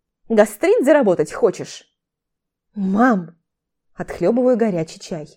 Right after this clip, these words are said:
Горло подозрительно першит. То ли я просто еще не ела, то ли дает о себе знать вчерашний ледяной мохито.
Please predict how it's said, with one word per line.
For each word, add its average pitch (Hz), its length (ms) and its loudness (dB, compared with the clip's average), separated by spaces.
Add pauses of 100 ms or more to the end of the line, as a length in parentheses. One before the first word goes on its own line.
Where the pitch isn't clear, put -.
(1000)
Горло 185 400 2
подозрительно 262 640 2
першит. 202 540 -8 (540)
То 208 100 4
ли 208 100 6
я 202 120 6
просто 202 360 -2
еще 202 220 -4
не 190 140 -2
ела, 214 420 -2 (420)
то 202 140 4
ли 294 100 2
дает 262 340 2
о 262 40 0
себе 247 260 -4
знать 226 260 -2
вчерашний 185 520 -4
ледяной 196 380 -2
мохито. 147 560 -10